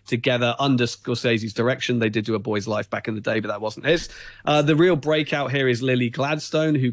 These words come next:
plays the long-suffering Osage Nation wife. She is very, she is gonna be an absolute shoo-in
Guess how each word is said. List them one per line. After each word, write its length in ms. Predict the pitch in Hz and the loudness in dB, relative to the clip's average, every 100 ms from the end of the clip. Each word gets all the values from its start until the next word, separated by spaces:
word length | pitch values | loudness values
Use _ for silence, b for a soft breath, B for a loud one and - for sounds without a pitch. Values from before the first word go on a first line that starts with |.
| - | -4
plays 320 | - 131 127 | -2 0 2
the 100 | 120 | 0
long-suffering 720 | 117 120 120 - 117 - 120 113 | 0 2 0 -2 -6 -4 -4 -2
Osage 560 | 113 117 117 113 - | -2 0 -2 -2 -6
Nation 420 | - 123 117 120 113 | -2 0 0 -2 2
wife. 380 | 135 139 139 - _ b b b | 2 2 0 -6 _ b b b
She 380 | - - 170 165 | -6 2 4 4
is 240 | 135 123 | 4 -2
very, 560 | 127 139 160 160 139 143 | -4 -4 -2 -2 0 -2
she 200 | - 170 | 0 2
is 120 | 127 | 2
gonna 200 | 135 127 | 0 0
be 140 | 110 120 | 2 0
an 80 | |
absolute 360 | 127 - 127 120 | 0 -2 -4 -2
shoo-in 420 | - 147 143 143 | 0 2 2 0